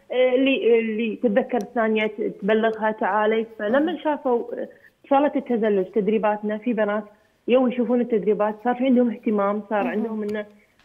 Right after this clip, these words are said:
Speaker 1: يسألون شلون مالهم، فلما يو سألوا وشافوا في منهم شاركوا، ولله الحمد، آه، معانا يتمرنون.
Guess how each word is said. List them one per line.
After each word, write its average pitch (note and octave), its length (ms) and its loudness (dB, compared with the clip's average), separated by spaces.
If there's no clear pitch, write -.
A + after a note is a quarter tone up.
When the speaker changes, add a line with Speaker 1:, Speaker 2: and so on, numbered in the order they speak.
Speaker 1:
يسألون B3 560 2
شلون B3 260 -2
مالهم، A3 360 0
فلما C#4 360 2
يو A#3+ 300 2
سألوا G3+ 300 0
وشافوا A#3+ 480 -2
في C#4 160 -2
منهم C4+ 260 0
شاركوا، G#3 480 -2
ولله C#4 200 4
الحمد، C4+ 440 0
آه، G#3 460 0
معانا A3+ 340 2
يتمرنون. G3 540 -2